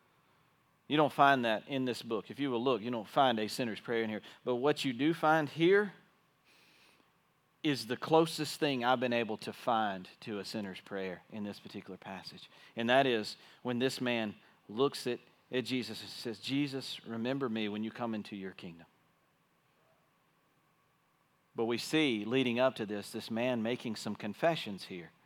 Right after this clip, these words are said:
And this is all about the overflow of his heart and where he is right in this place. And here, let's look at what it says. He says,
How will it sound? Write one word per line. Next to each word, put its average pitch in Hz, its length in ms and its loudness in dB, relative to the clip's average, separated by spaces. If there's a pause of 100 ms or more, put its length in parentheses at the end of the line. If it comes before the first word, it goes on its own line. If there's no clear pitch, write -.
(520)
And 107 140 -2
this 156 180 2
is 175 140 2
all 160 240 10
about 147 260 6
the 127 140 2
overflow 139 440 2
of 113 100 -2
his 165 240 0
heart 160 280 6
and 117 160 -4
where 135 140 4
he 151 260 2
is 131 220 0
right 110 180 0
in 110 80 -6
this - 160 -6
place. 131 360 0
And 101 100 -6
here, 131 160 0
let's 117 240 -6
look 180 100 -2
at 180 80 2
what 175 120 2
it 160 60 -2
says. 147 240 -2
He 120 60 -6
says, 127 240 -4